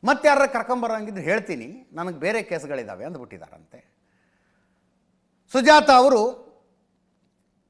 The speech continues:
ವಕೀಲರ ಲೆಟರ್ ಹೆಡ್‌ನಲ್ಲಿ ರಿಪ್ಲೈ ಮಾಡಿದ್ದಾರೆ, "ಇಪ್ಪತ್ತೊಂಬತ್ತನೇ ತಾರೀಕು ಬರ್ತೀನಿ ನಾನು" ಅಂತ. ಇಪ್ಪತ್ತೊಂಬತ್ತನೇ ತಾರೀಕು ವಿಚಾರಣೆಗೆ ಬರ್ತೀನಿ, ಪೊಲೀಸರೇನು ಪ್ರೆಷರ್ ಮಾಡೋದಕ್ಕೆ ಹೋಗಿಲ್ಲ.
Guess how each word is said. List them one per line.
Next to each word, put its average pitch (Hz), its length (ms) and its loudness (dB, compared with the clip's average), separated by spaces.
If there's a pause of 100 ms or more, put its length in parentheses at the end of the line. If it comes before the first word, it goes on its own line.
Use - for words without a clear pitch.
(120)
ವಕೀಲರ 254 400 -2
ಲೆಟರ್ 180 300 0
ಹೆಡ್‌ನಲ್ಲಿ 139 640 -8 (760)
ರಿಪ್ಲೈ 175 300 -8
ಮಾಡಿದ್ದಾರೆ, 117 340 -12
"ಇಪ್ಪತ್ತೊಂಬತ್ತನೇ 165 800 -14
ತಾರೀಕು 107 360 -16
ಬರ್ತೀನಿ 90 320 -20
ನಾನು" 67 260 -20
ಅಂತ. 71 200 -20 (840)
ಇಪ್ಪತ್ತೊಂಬತ್ತನೇ 180 920 -10
ತಾರೀಕು 135 420 -8
ವಿಚಾರಣೆಗೆ 113 500 -14
ಬರ್ತೀನಿ, - 580 -12 (440)
ಪೊಲೀಸರೇನು 117 480 -14
ಪ್ರೆಷರ್ 110 320 -14
ಮಾಡೋದಕ್ಕೆ 90 420 -18
ಹೋಗಿಲ್ಲ. 85 340 -18